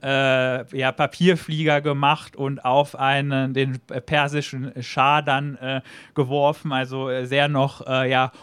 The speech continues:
humoristisch, ähnlich den Film, den wir heute nicht sehen können, äh, von Godard, die Chinesin neunzehnhundertsiebenundsechzig, wo man dann denkt, äh, ja,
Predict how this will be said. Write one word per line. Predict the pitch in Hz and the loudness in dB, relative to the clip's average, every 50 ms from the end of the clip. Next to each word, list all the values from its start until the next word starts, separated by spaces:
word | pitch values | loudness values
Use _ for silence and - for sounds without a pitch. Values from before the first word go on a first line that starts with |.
| - _ | -10 _
humoristisch, | - 160 151 156 151 127 147 170 180 - - - 170 160 - - | 0 2 2 2 2 2 2 0 0 0 -2 0 0 0 0 0
ähnlich | 156 160 175 185 185 185 - | 0 2 2 2 0 -2 -4
den | - 151 156 151 | -4 -4 -4 -4
Film, | - - 160 170 180 180 | -4 -2 -2 -2 -2 -2
den | 165 160 160 156 | -4 -6 -6 -6
wir | 156 143 | -6 -6
heute | 151 156 160 - 156 | -6 -8 -8 -8 -10
nicht | 147 139 131 - | -10 -12 -12 -8
sehen | 127 139 156 165 175 175 | -4 -2 -2 -2 -2 -4
können, | - - 170 165 165 165 160 - - - - - - - - - - - _ _ | -4 -2 0 0 0 -2 -4 -8 -12 -20 -20 -20 -20 -20 -20 -20 -20 -20 _ _
äh, | - 143 147 147 143 143 143 139 135 | -2 0 2 4 4 4 4 2 2
von | - 165 156 160 151 | 2 2 2 2 2
Godard, | 151 147 127 143 143 156 165 165 | 0 0 2 2 2 2 2 0
die | 165 | -4
Chinesin | 160 - - 147 151 147 151 165 180 170 170 165 | -6 -6 -8 -8 -6 -4 -4 -4 -2 -4 -4 -4
neunzehnhundertsiebenundsechzig, | 156 156 156 - 165 151 147 - - 160 165 165 156 139 156 170 180 - - - - 165 151 - | -4 -4 -4 -2 -2 -4 -4 -4 -6 -4 -4 -4 -2 0 0 0 0 -2 -6 -8 -6 -6 -4 -2
wo | 151 151 | 0 0
man | 160 151 151 156 | 2 2 2 2
dann | 156 151 143 151 135 | 2 2 0 0 0
denkt, | 143 143 156 165 175 180 - - - | 0 0 0 0 -2 -4 -8 -6 -4
äh, | 139 147 147 139 135 - - - - | -2 -2 -2 -2 -4 -8 -14 -12 -6
ja, | 135 131 135 143 147 147 | 0 2 4 4 4 2